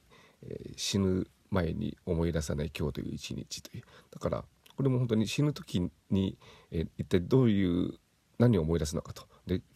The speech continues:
今日というね、この一日、えー、ビルの屋上でお昼を食べている、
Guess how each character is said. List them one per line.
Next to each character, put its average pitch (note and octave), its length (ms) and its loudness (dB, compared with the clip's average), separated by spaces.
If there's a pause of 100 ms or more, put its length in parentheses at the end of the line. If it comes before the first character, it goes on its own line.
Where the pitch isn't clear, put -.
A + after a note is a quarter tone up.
今 A2 160 4
日 - 60 -12 (280)
と - 80 -4
い E2 120 0
う F#2+ 40 0
ね、 C3+ 120 0 (100)
こ F#2 120 0
の E2+ 220 0
一 F#2+ 260 -4
日、 F2+ 340 -4 (320)
え - 520 -14 (560)
ー、 - 60 -4
ビ G2+ 80 4
ル F2+ 80 2
の D#2+ 120 0
屋 D2+ 100 -6
上 G#2+ 120 2
で G#2 120 0 (340)
お - 80 -8
昼 F2+ 200 0
を D2 60 -4
食 G2+ 120 0
べ F2+ 80 2
て - 180 -10
い D#2+ 80 -4
る、 - 140 -8